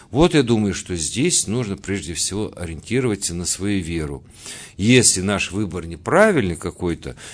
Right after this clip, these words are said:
и доставляет нам какие-то сомнения, тревоги, волнения, мы понимаем, что что-то не так делаем, то это хорошая вещь. На самом-то деле это хорошо. Это значит, что в нас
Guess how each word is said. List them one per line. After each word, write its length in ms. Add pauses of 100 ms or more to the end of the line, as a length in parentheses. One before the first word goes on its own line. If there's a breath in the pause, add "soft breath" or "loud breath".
(120)
и 100
доставляет 640
нам 140
какие-то 400
сомнения, 960
тревоги, 720
волнения, 880
мы 140
понимаем, 480
что 160
что-то 280
не 140
так 320
делаем, 480 (540 loud breath)
то 320
это 180
хорошая 540
вещь. 500 (600 soft breath)
На 80
самом-то 420
деле 240
это 140
хорошо. 640 (260 loud breath)
Это 220
значит, 420
что 240
в 100
нас 460